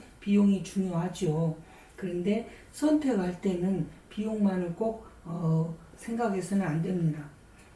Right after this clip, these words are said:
비용이 낮다는 것은 <clears throat> 거기다가 또 어떤 경우에는 오십 프로 할인, 뭐 이십 프로 할인, 뭐 이렇게 되는 경우는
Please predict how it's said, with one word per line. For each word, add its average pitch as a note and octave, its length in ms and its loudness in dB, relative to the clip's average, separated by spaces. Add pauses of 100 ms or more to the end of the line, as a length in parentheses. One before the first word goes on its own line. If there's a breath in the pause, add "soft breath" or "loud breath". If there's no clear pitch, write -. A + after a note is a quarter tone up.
비용이 B3+ 480 8
낮다는 F#3 600 4
것은 F3 480 2 (440 loud breath)
<clears throat> A#3 420 10 (200)
거기다가 F#3 540 0
또 A#3 320 -2 (180)
어떤 F3+ 420 4
경우에는 F3+ 560 0 (220)
오십 G#3 320 0
프로 F#3+ 160 -2
할인, E3+ 500 -2
뭐 F3+ 120 -2
이십 G3+ 360 -2
프로 F3+ 160 -4
할인, E3+ 380 0
뭐 F#3 80 -2
이렇게 F#3+ 340 0
되는 F3 320 0
경우는 E3+ 520 0